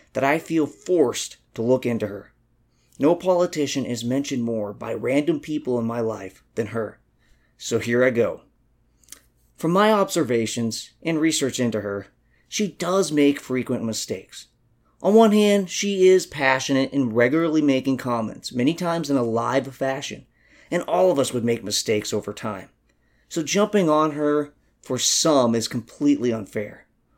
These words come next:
On the other hand, her mistakes seem too frequent for a member of Congress, and many of them are in tweets.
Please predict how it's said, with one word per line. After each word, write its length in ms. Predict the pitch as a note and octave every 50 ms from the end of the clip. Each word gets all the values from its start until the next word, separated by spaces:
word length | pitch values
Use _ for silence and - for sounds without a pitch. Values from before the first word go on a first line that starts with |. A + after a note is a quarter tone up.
| _ _ -
On 120 | - E3
the 60 | F#3+
other 180 | G#3+ A3 G#3+ G3
hand, 300 | G3 G3 F#3+ F#3 F#3 F3+ E3+ -
her 100 | G#3+ A3
mistakes 420 | A3+ A3 - - B3+ B3 - -
seem 380 | - - - B3 A#3+ B3+ B3+ A3+
too 340 | - - - - G#3+ A3 G#3+
frequent 640 | - - E3 D3+ C3+ B2 - B2 B2 B2 B2 - _ _ _ _ _ _ _ _
for 200 | - D3+ D3+ C#3+
a 40 | C#3
member 280 | C#3 C3+ B2 A#2 B2
of 100 | A2+ -
Congress, 560 | - B2+ B2 A#2+ A#2 - - - - - - - _ _ _ _ _ _ _ _ _ _ -
and 180 | C#3+ D3 E3
many 240 | F#3+ A3+ A#3+ A#3+ G#3
of 120 | D3+ A2
them 240 | C3 B2+ A#2+ A#2+ A2+ -
are 160 | A#2 A#2+ A#2+
in 140 | B2 A#2 G#2+
tweets. 560 | - - - - G#2+ - - - - - -